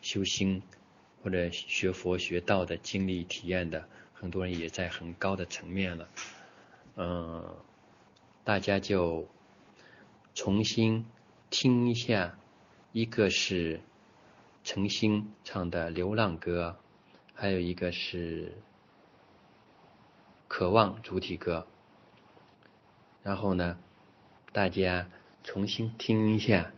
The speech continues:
然后学唱一下，然后感受一下，回头大家在群里分享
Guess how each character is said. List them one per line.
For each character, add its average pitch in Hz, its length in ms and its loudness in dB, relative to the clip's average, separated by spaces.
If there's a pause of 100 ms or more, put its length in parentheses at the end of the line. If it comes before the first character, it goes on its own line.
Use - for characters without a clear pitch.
(300)
然 95 240 0
后 85 380 0 (180)
学 90 440 0
唱 101 340 2 (100)
一 82 80 -10
下， 80 240 -4 (1040)
然 90 120 -4
后 90 160 -2
感 82 280 -2
受 98 240 0
一 85 140 -4
下， 82 240 -4 (320)
回 101 220 8
头 87 320 -2 (260)
大 90 140 0
家 87 120 0
在 87 200 -2
群 - 280 0
里 85 120 0
分 107 320 0
享 - 240 -6